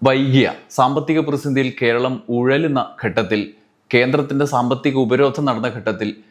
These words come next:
ക്ഷേമ പെൻഷൻ വൈകിയ ഒരു കാലമുണ്ടായിരുന്നു. മൂന്നും നാലും മാസം വൈകിയ കാലം. അത് ആറു മാസം വരെ നീണ്ടു നിന്നിരുന്നു.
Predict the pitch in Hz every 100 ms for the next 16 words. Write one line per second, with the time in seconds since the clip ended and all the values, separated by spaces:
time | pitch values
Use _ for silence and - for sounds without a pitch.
0 | _ - 151 180 165 151 131 120 85 -
1 | - 120 131 131 147 - 113 113 110 101
2 | 98 87 82 82 - _ _ _ _ 120
3 | 123 120 110 117 123 113 113 113 117 104
4 | 107 104 104 92 85 82 _ _ 120 127
5 | - 113 127 160 147 127 131 117 117 107
6 | 113 101 101 87 -